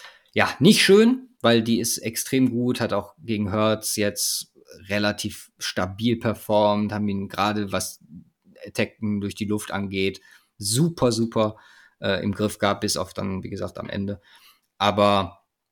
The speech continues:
ja, jetzt mit neun Punkten in Las Vegas, ist noch nicht über unserer Grenze bei zehn, aber nee, du, ich glaub, äh, das lassen wir vorsichtshalber auch noch mal weg. Vielleicht mit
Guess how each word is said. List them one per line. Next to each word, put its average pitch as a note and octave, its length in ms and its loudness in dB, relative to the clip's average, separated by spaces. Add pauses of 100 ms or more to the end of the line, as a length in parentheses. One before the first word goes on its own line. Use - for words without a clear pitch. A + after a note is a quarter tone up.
(460)
ja, F#2+ 420 0
jetzt G#2+ 260 -2
mit G#2 100 -2
neun G#2+ 300 0
Punkten A2+ 760 0 (800)
in A#2 200 4
Las A2 300 0
Vegas, G#2+ 640 0 (1700)
ist - 80 -4
noch C3+ 100 8
nicht F3+ 200 6
über D#3+ 160 6
unserer D3 240 4
Grenze D3+ 400 4
bei A#2 160 2
zehn, E3 500 0
aber A#2+ 560 -2
nee, G2+ 240 -2
du, G2 220 -6 (520)
ich - 140 -20
glaub, - 320 -14 (140)
äh, G#2 120 -10 (1000)
das - 140 -18
lassen - 280 -10
wir F2 80 -14
vorsichtshalber - 540 -12
auch G1+ 40 -10
noch G1+ 120 -10
mal G1+ 160 -10
weg. - 220 -16 (920)
Vielleicht D3 420 2
mit F#3+ 360 0